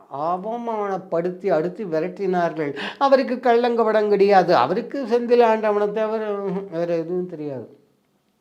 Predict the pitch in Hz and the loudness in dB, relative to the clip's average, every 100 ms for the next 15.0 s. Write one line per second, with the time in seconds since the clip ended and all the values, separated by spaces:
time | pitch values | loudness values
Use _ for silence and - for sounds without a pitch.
0 | _ _ _ _ - - - - _ - | _ _ _ _ -20 -20 -20 -20 _ -12
1 | 110 127 151 185 190 180 - _ _ _ | -6 -4 -2 -2 -4 -6 -16 _ _ _
2 | - 170 180 160 143 160 165 156 147 143 | -2 0 2 0 -2 -2 -4 -4 -2 -2
3 | 131 - - 127 135 147 - 135 127 127 | -4 -6 -8 -8 -6 -8 -8 -8 -6 -6
4 | 156 180 180 123 151 156 143 123 - 214 | -6 -8 -2 0 0 -2 -4 -6 -8 -6
5 | 240 202 175 160 160 156 151 143 135 160 | -6 -6 0 2 2 0 -2 -2 -2 -2
6 | 165 135 151 180 196 196 208 190 185 196 | -4 0 0 0 0 0 0 0 -2 -4
7 | 185 233 226 180 185 208 180 190 202 190 | -4 -2 -2 -2 -2 -2 2 2 2 0
8 | 175 170 170 175 180 165 151 156 165 147 | -2 0 0 2 0 -2 -2 -4 -6 -4
9 | 139 139 131 147 156 165 160 147 135 - | -4 -6 -6 -4 -4 -4 -6 -6 -8 -8
10 | 180 - - 151 180 175 160 165 165 - | -10 -8 0 2 2 0 -2 -2 -4 -2
11 | 185 240 247 - - - 202 226 240 247 | -2 -2 -6 -12 -10 -2 0 2 0 0
12 | 262 208 220 214 208 202 185 180 170 170 | -2 0 2 4 4 4 4 4 4 4
13 | 175 208 196 180 165 170 170 202 202 202 | 2 2 2 2 2 0 0 0 0 2
14 | 165 156 147 147 170 165 160 180 196 165 | 0 2 0 0 0 -2 0 -2 0 -2